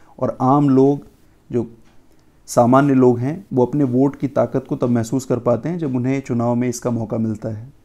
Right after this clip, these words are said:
ऐसा दक्षिण अफ्रीका के उस पुराने दौर में बिल्कुल भी नहीं था। हमने देखा कि वहाँ पर समाज में बहुत सारा भेदभाव था।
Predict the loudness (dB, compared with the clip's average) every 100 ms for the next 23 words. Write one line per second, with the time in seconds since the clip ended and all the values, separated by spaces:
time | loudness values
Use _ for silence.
0 | _ _ _ _ _ _ _ _ _ _
1 | _ _ _ _ _ _ _ _ _ _
2 | _ -2 0 2 2 2 2 0 0 0
3 | 0 -2 -4 -2 0 2 2 2 2 0
4 | 0 2 2 4 2 0 -4 -6 -2 -2
5 | 0 -2 -4 -4 -4 -4 -6 -4 -4 -4
6 | -4 -4 -6 -4 -4 -4 -6 -4 -6 -6
7 | -10